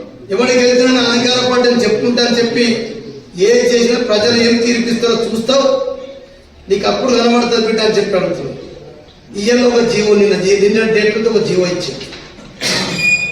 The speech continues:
ఏమి యంగ్,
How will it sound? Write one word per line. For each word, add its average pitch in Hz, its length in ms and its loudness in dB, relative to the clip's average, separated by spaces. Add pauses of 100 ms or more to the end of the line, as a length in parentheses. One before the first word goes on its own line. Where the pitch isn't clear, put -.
(1120)
ఏమి 226 240 4 (880)
యంగ్, 240 260 2